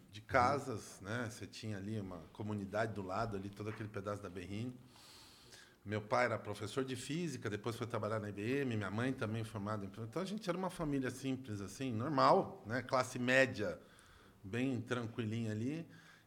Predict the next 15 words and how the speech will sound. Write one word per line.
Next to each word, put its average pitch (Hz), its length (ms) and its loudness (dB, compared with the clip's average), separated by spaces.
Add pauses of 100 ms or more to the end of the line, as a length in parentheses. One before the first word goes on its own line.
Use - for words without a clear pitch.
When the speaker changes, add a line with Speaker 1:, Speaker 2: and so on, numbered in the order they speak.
(100)
Speaker 1:
E, 117 640 -2
e 123 80 -2
duas 214 320 2
coisas 175 400 6
me 131 120 2
fiz-, 107 380 -6
me 113 160 2
fizeram 135 880 2
cair 139 220 0
na 139 100 0
publicidade 123 460 2
muito 196 180 2
cedo, 180 340 8
na 104 120 0
verdade. 87 440 -6